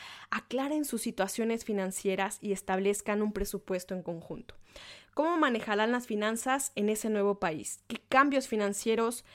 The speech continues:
eh, tienen que esperar o van a suceder luego de esta, de esta mudanza que tú vas a hacer? ¿Quién va a asumir la responsabilidad económica mientras tú te estableces profesionalmente, por ejemplo? Ahora bien, los roles en la relación.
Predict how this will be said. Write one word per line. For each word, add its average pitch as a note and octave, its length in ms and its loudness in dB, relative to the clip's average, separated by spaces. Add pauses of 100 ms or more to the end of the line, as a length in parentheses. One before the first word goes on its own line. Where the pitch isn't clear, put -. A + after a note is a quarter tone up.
(260)
eh, G3 440 6
tienen A3 260 4
que A3 100 2
esperar G3+ 440 4
o G3+ 60 4
van G3+ 160 2
a G#3 80 0
suceder G3 460 -2
luego G3+ 320 0
de F#3 160 2
esta, F#3 640 2
de F#3+ 100 4
esta G#3 200 2
mudanza G#3 520 4
que - 140 -4
tú F#3+ 140 0
vas F3+ 220 0
a - 40 -12
hacer? - 280 -12 (440)
¿Quién E4 200 4
va E4+ 80 6
a D#4 40 4
asumir D4 440 6
la D4 140 4
responsabilidad G#3 840 2
económica A3 640 2
mientras G3+ 560 2
tú E4 160 2
te D#4 120 0
estableces A3 520 2
profesionalmente, F#3+ 920 -4
por F3 200 -8
ejemplo? - 380 -12 (720)
Ahora B3 320 8
bien, B3 380 4
los A3 260 4
roles A#3 340 6
en G#3 100 2
la F#3+ 120 4
relación. F#3 560 -2